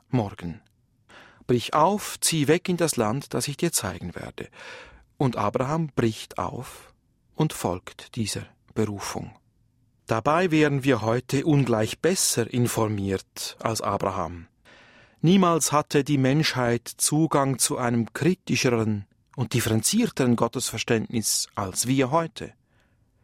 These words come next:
Und was tun wir? Brechen wir auf?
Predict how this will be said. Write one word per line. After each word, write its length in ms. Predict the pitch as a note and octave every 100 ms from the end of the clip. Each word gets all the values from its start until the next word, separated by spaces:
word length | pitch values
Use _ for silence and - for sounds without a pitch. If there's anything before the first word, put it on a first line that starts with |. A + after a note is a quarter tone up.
| _ _ _
Und 380 | - D3 E3+ F#3
was 180 | G#3+ -
tun 300 | - C#3 C3+
wir? 220 | D#3 G3 - _ _ _ _ _ _ _ _ _
Brechen 340 | - G#2 -
wir 160 | A#2+ F#2+
auf? 380 | G#2 F3+ -